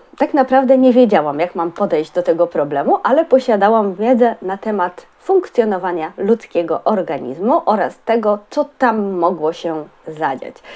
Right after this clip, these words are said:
Więc w filozofii jednej wizyty wło-, wyliczyłam, e, panu słabe i mocne strony jego organizmu i zastosowałam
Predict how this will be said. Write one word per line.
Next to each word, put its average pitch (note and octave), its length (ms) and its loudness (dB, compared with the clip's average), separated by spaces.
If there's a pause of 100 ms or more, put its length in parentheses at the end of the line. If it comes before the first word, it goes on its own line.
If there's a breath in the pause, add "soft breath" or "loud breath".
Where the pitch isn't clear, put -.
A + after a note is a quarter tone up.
(220 loud breath)
Więc F4+ 260 2
w B3 100 -12
filozofii G#3+ 680 0
jednej E3 460 -4
wizyty G#3+ 800 2 (400 loud breath)
wło-, B3+ 320 2 (560)
wyliczyłam, G3+ 880 2 (140)
e, E3+ 320 -2 (460)
panu E3+ 340 -2 (100)
słabe A#3+ 460 -2
i F3 100 -6
mocne F3+ 380 -4
strony E3 360 -6
jego F3+ 300 -6
organizmu D3+ 640 -6 (460 loud breath)
i - 120 6
zastosowałam C4 1040 0